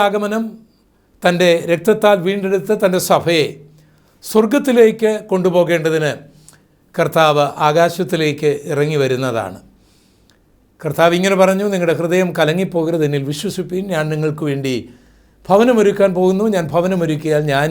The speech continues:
ഇരിക്കുന്നിടത്ത് നിങ്ങളും ഇരിക്കേണ്ടതിന് പിന്നെയും വന്ന് നിങ്ങളെ എൻ്റെ അടുക്കൽ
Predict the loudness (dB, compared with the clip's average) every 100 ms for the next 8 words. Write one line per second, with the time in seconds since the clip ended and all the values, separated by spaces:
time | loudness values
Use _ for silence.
0 | -2 -4 -4 -2 -2 -4 -6 -10 -12 _
1 | _ _ _ _ _ _ 2 4 4 2
2 | 2 2 2 2 0 -2 -4 -12 -20 _
3 | -2 0 0 0 -2 -2 -2 -2 -2 -4
4 | -6 -2 -2 -2 -8